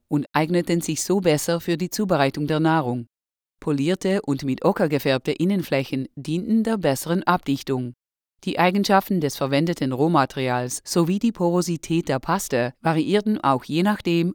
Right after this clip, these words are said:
wo das Teil eingesetzt wurde. So verlieh der Einsatz von Entfettungsmitteln und poröser Paste jenen Behälter mehr Festigkeit, die Stößen und starken Temperaturveränderungen ausgesetzt waren,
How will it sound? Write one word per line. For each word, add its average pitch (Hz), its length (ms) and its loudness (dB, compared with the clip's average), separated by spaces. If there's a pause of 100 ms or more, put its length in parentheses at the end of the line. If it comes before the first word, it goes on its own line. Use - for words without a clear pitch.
wo 196 300 4
das 135 180 -4
Teil 147 380 0
eingesetzt 170 600 0
wurde. 120 360 -2 (600)
So 175 220 0
verlieh 180 380 2
der 143 240 -2
Einsatz 156 500 0
von 143 160 -2
Entfettungsmitteln 135 960 -2
und 135 240 -4
poröser 151 500 0
Paste 127 600 -2
jenen 185 340 2
Behälter 147 540 0
mehr 147 320 -2
Festigkeit, 156 800 -2
die 196 160 -2
Stößen 214 580 -2
und 135 220 -2
starken 156 420 -2
Temperaturveränderungen 175 1200 0
ausgesetzt 143 640 -2
waren, 117 360 0